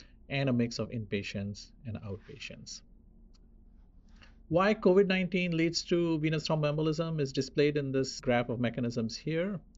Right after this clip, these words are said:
As you can see, many different factors contribute to the prothrombotic state in this setting, including complement activation,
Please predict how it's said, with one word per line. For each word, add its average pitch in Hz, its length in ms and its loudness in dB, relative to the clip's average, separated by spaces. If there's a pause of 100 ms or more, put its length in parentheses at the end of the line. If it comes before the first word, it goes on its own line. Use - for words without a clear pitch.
(120)
As 123 140 -4
you 123 60 0
can 123 200 -2
see, 151 420 -2 (440)
many 139 340 2
different 151 360 0
factors 135 500 -2
contribute 135 500 -2
to 139 60 -2
the 135 100 -6
prothrombotic 120 680 -4
state 117 340 -4
in 120 120 -6
this 110 140 -2
setting, 131 460 -6 (640)
including 147 800 0
complement 131 460 0
activation, 143 880 -2